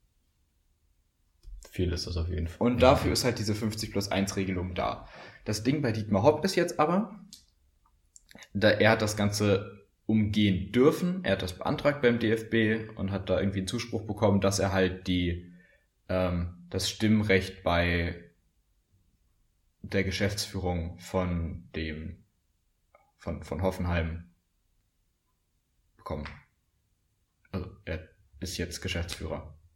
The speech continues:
Speaker 2: So. Und dementsprechend ist er das Hauptziel
Speaker 1: Der ganzen Kritik, die momentan
Speaker 2: Genau,
Speaker 1: da ist.
Speaker 2: weil er halt einer der wenigen ist, die es umgehen dürfen. Andere sind Leverkusen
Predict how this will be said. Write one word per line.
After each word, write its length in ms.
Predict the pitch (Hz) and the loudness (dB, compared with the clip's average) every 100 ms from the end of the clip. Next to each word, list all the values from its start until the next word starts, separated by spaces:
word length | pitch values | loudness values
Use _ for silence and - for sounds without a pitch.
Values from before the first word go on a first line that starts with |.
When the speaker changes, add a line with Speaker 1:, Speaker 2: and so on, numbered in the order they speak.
| _ _ _ _ _ _ | _ _ _ _ _ _
Speaker 2:
So. 320 | - 85 - - _ _ _ _ | -4 -4 -4 -18 _ _ _ _
Und 180 | 95 87 | -4 0
dementsprechend 520 | 92 92 - 107 101 | 0 0 0 0 0
ist 180 | 98 92 | -2 0
er 120 | 104 | 2
das 180 | 104 98 | 2 4
Hauptziel 800 | 120 120 117 - 123 127 127 - - - - - - - - - - - - | 4 4 -2 0 2 2 -2 -10 -14 -16 -18 -16 -14 -12 -12 -12 -14 -10 -2
Speaker 1:
Der 120 | 90 | 0
ganzen 240 | 87 87 | 2 0
Kritik, 500 | - 101 101 104 - | -4 -4 -2 -2 -4
die 100 | - | -4
momentan 220 | 82 98 | 0 4
Speaker 2:
Genau, 180 | 104 82 | 4 2
Speaker 1:
da 240 | 78 78 78 | 2 -2 -4
ist. 240 | - 104 | -6 0
Speaker 2:
weil 180 | 107 104 | 4 6
er 140 | 104 | 6
halt 240 | 104 98 - | 4 2 2
einer 220 | 98 98 | 2 4
der 160 | 95 | 2
wenigen 300 | 95 95 98 | 2 2 2
ist, 180 | 87 87 | 0 -4
die 40 | 95 | -6
es 100 | 90 | -6
umgehen 280 | 101 127 | -2 2
dürfen. 300 | 127 120 117 | 2 2 0
Andere 460 | - 147 156 139 139 | 2 4 4 4 2
sind 440 | 117 117 123 - - - _ _ - | 2 2 2 -2 -8 -20 _ _ -2
Leverkusen 1080 | 113 117 107 110 110 107 101 101 - - | 2 4 2 0 -2 2 2 0 -8 -20